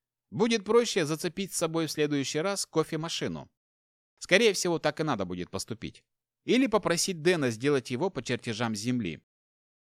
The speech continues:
«Бор, а что это такое?»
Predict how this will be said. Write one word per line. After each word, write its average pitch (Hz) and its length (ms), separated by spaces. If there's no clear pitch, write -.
«Бор, 92 640
а - 160
что - 380
это 104 220
такое?» 156 760